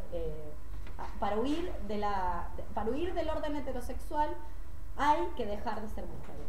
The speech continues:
Esto es como algo que se encuentra a lo largo de todo el texto y de los otros textos también. Muy bien. ¿Qué supone la adición a este contrato? ¿Qué supone la suscripción a este contrato en Wittig?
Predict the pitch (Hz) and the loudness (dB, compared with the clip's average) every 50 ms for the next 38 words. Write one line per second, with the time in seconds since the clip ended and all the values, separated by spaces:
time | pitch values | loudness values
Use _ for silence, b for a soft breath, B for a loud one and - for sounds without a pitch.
0 | - - - 240 240 285 269 - - 220 214 202 190 185 180 196 226 240 254 262 | 0 0 0 0 0 0 0 0 0 2 2 2 2 0 0 2 2 2 4 4
1 | 269 262 247 226 214 202 214 202 202 202 233 247 240 240 240 233 233 247 247 247 | 4 4 4 2 0 0 0 -2 0 0 0 0 0 0 0 0 0 0 0 0
2 | - - 180 175 180 175 185 185 190 190 185 190 202 214 220 208 - 180 180 175 | 0 0 0 0 0 0 0 0 0 0 0 0 0 -2 -2 -2 -2 -2 -2 0
3 | - 226 220 220 226 220 226 247 233 226 226 - - 269 269 233 185 170 180 175 | 0 2 2 2 0 0 0 0 0 0 0 0 0 0 0 2 0 0 0 0
4 | - 180 - - 190 - - 180 170 - - - 185 180 175 180 175 - - - | 0 0 0 0 0 0 0 0 0 -2 0 0 0 0 0 0 -2 -2 0 0
5 | - 165 160 156 147 143 143 - - - - - - - - - - - - 240 | 0 0 0 0 0 0 0 0 0 0 0 0 0 -2 -2 -2 -2 -2 0 0
6 | 247 226 180 - 139 - - - B B B B B B B B B B B - | 0 0 0 0 -2 -2 -2 -2 B B B B B B B B B B B -2
7 | - - - - - - - - - 415 440 440 - 440 - - 339 339 349 339 | -2 -2 -2 -2 -2 -2 -2 0 0 2 2 2 2 2 2 4 6 6 6 6
8 | 349 349 349 349 - - - - - - - 214 214 214 214 214 233 233 233 - | 4 2 2 2 0 0 -2 -2 -2 -2 0 0 0 2 2 2 0 0 0 0
9 | 320 302 294 285 254 - 233 - - 180 175 175 - 160 156 - - - - - | 0 0 0 0 0 0 -2 -2 -2 -2 -2 -2 -2 -2 -2 -2 -2 -2 -2 -2
10 | - - - 247 240 262 262 - - 240 214 185 185 165 160 160 - 170 170 170 | -2 -2 -2 -2 -2 -2 -2 0 0 0 0 0 0 -2 -2 -2 -2 -2 -2 -2
11 | - 208 185 - - 214 196 180 180 185 - - 202 170 156 156 160 - - 165 | -2 -2 -2 -2 -2 -2 -2 -2 -2 -2 -2 0 0 0 0 0 -2 -2 -2 -2
12 | 170 - - 156 151 - 160 156 160 170 160 147 - - 147 - - - - - | -2 -2 -2 -2 -2 -2 -2 -2 -2 -2 -2 -2 -2 -2 -2 -2 -2 -2 -2 -2
13 | - 180 190 190 - 196 190 190 196 - | -2 -2 -2 0 0 0 0 0 -2 0